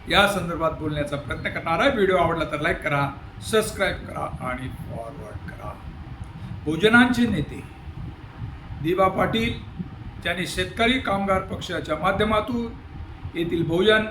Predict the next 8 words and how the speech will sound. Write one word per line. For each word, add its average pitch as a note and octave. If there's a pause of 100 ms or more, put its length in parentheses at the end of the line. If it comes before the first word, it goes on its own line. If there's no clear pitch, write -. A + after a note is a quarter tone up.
आगरी, G3+
कोळी, F#3+
कुणबी, F3+
भंडारी F3+
समाजाच्या E3+
जागा F3
जमिनीच्या D#3+
संदर्भात, -